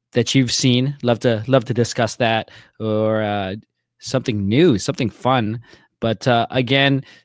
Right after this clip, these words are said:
for everyone who is listening, live or not live, um, thank you for joining us.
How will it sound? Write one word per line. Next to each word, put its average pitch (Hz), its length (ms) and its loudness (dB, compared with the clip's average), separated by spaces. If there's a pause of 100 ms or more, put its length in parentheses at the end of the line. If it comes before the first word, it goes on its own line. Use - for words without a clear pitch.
(380)
for 135 160 0
everyone 143 380 4
who 139 180 2
is 135 140 2
listening, 135 580 -2
live 135 540 2
or 135 100 2
not 131 200 0
live, 127 420 0 (320)
um, 120 200 -4
thank 143 260 -2
you 139 100 -4
for 135 340 2
joining 139 520 0
us. 135 380 -6